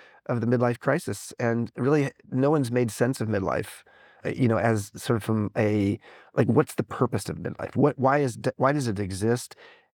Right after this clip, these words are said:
And what is it intended to do in one's personal development?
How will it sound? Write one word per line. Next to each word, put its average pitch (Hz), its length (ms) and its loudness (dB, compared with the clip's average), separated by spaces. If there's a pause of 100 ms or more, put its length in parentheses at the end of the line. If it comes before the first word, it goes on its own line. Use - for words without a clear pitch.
And 120 220 0
what 127 120 4
is 120 140 0
it 113 200 -4
intended 110 540 -4
to 98 80 -6
do 101 380 -2 (320)
in 113 220 0
one's 107 540 -2 (160)
personal 101 380 -4
development? 95 540 -4